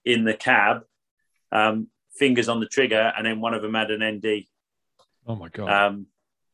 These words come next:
Speaker 1: and we were all sat there like that, and it
Speaker 2: Your hands
Speaker 1: just
Speaker 2: up.
Speaker 1: went over the top of the cab, and all four, all three of us sat in the cab were just like, and I've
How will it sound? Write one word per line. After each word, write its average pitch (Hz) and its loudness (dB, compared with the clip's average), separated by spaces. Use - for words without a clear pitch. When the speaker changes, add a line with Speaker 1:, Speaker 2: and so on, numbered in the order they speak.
Speaker 1:
and 104 -2
we 123 2
were 123 4
all 120 0
sat 123 -2
there 117 0
like 117 -4
that, 110 -2
and 110 -8
it 104 -6
Speaker 2:
Your 101 -4
hands 120 0
Speaker 1:
just 110 0
Speaker 2:
up. - 4
Speaker 1:
went 113 4
over 123 2
the 117 -6
top - 0
of 110 -4
the 107 0
cab, 101 2
and 110 2
all 113 -2
four, 113 2
all 113 -2
three 117 2
of 113 2
us 101 -6
sat 113 0
in 104 -6
the - -12
cab 110 0
were 107 -4
just - -6
like, 98 0
and 107 -2
I've 107 -2